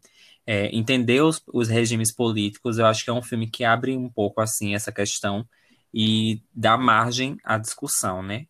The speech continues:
Não que o filme vá lhe dar um, uma explicação do que é as coisas, mas ele é um filme, então ele vai abrir a sua cabeça pra essa discussão. Então acho que é super válido e é um filme incrível, né? Como a,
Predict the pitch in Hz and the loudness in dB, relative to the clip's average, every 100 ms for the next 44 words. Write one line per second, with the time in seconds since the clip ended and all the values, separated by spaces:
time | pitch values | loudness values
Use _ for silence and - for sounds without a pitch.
0 | _ _ _ _ - 113 147 190 - 190 | _ _ _ _ 0 2 4 2 2 0
1 | - 131 135 131 131 127 120 123 123 127 | 2 0 0 0 0 2 2 2 0 -6
2 | 139 135 127 - - 123 120 - - 139 | -6 -8 -8 -12 -6 -2 0 0 0 0
3 | - 139 - - 127 151 160 - 233 104 | 0 -2 -4 -4 -2 0 -2 -4 -4 -4
4 | 98 _ _ - 113 - - 92 - - | -6 _ _ -2 0 0 -4 -4 -6 -12
5 | - - _ _ _ _ 104 104 117 120 | -16 -18 _ _ _ _ 2 2 2 2
6 | 123 - - - 127 202 269 185 101 95 | 2 -2 -4 0 2 2 0 0 0 -4
7 | 101 101 98 101 110 110 104 107 110 107 | -4 -2 -2 -2 0 2 4 2 0 0
8 | 117 139 185 - _ _ - 113 123 139 | -2 -4 -8 -12 _ _ -4 -2 0 0
9 | 131 117 - - 120 123 127 - 202 - | 2 0 0 2 2 2 -4 -8 -6 -6
10 | 104 104 104 104 - 117 123 165 _ _ | -6 -4 -4 -2 -4 -6 -8 -10 _ _
11 | _ - 113 113 151 160 120 101 104 120 | _ -4 -4 0 0 2 4 4 2 -2
12 | 190 - _ _ _ _ _ - 113 120 | -6 -10 _ _ _ _ _ -4 0 0
13 | 123 120 160 98 90 92 101 110 104 101 | -2 -6 -4 -6 -6 -6 -4 -2 0 2
14 | 107 | 0